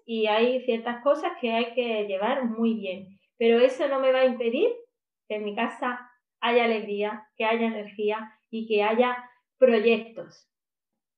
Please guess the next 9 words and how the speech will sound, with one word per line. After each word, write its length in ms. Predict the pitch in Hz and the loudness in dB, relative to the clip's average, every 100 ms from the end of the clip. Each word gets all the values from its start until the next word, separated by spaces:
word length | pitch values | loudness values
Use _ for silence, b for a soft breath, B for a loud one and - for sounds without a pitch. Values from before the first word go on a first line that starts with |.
| _ - | _ -8
Entonces, 600 | 214 202 226 226 254 247 | -6 -2 -4 0 2 2
mi 80 | |
aprendizaje 800 | 240 220 208 214 226 233 302 247 | 0 -2 -4 -4 -2 -2 0 0
es 160 | 233 - | -2 -4
ese, 540 | 214 226 196 196 214 | -6 -4 -4 -2 -2
es 220 | 233 - _ - | -4 -8 _ -8
el 280 | 208 202 190 | -6 -6 -8
sentirme 1120 | 196 185 185 202 208 226 226 214 208 202 - _ _ _ _ | -10 -10 -6 -4 -4 -4 -6 -6 -8 -10 -16 _ _ _ _
segura 540 | 240 214 208 247 311 | 0 2 2 2 2